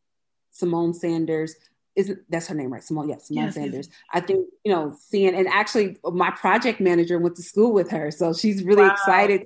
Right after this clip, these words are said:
Speaker 2: <laughs>
Speaker 1: Yes, my project manager working on this. Yes, she went, she went to, um, undergrad with, um, Simone Sanders.
Speaker 2: Wow.
Speaker 1: Um, but I think we now can see the,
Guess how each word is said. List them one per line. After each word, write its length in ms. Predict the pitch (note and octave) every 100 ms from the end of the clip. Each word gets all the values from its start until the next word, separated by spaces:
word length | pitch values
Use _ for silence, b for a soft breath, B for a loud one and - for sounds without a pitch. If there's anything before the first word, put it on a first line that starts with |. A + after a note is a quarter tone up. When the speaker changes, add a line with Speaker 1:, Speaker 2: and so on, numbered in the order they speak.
| G3+
Speaker 2:
<laughs> 20 |
Speaker 1:
Yes, 440 | D#4+ G#3 - G#3 -
my 120 | -
project 320 | - F#3+ - -
manager 320 | G3 F#3+ F#3
working 260 | F#3+ G3 A3
on 140 | G3
this. 160 | F3+ F#3 B B
Yes, 300 | G#3 F3+ -
she 80 | G#3
went, 180 | G3 - - -
she 140 | A3
went 140 | G#3 G#3
to, 120 | F#3 F#3+
um, 320 | F3+ F3 -
undergrad 540 | G3+ A3 F#3+ E3+ C#3 A#2 D3+
with, 220 | F3 E3 -
um, 220 | D#3+ D#3
Simone 340 | - D#3+ D3+ D3+
Sanders. 480 | D3+ C#3+ A2+ B2+ B B G#3
Speaker 2:
Wow. 100 | G#3+ G3 F3+ E3+ D#3
Speaker 1:
Um, 100 | D3+
but 220 | G3 F#3+ - A#3+
I 40 |
think 320 | - A#3+ - _ F#3+ F#3
we 100 | A3
now 220 | G3+ G#3+
can 120 | G3+
see 300 | A3 G3+ F3+ D#3
the, 360 | F#3 E3+ E3